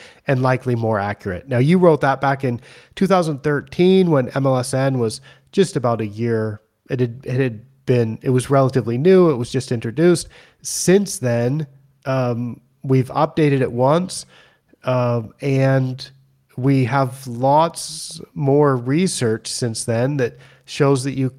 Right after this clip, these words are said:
you're pretty safe to be below M L S N, um, certainly with, with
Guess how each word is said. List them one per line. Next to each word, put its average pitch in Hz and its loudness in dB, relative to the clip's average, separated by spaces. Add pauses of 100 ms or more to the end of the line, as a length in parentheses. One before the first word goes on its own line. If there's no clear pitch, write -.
(160)
you're 131 -2
pretty 190 0
safe 170 0
to 127 -2 (240)
be 123 0
below 123 0
M 120 -2
L 113 -2
S 110 -4
N, 120 0 (520)
um, 104 -4 (240)
certainly 120 -2
with, 107 -6 (160)
with - -6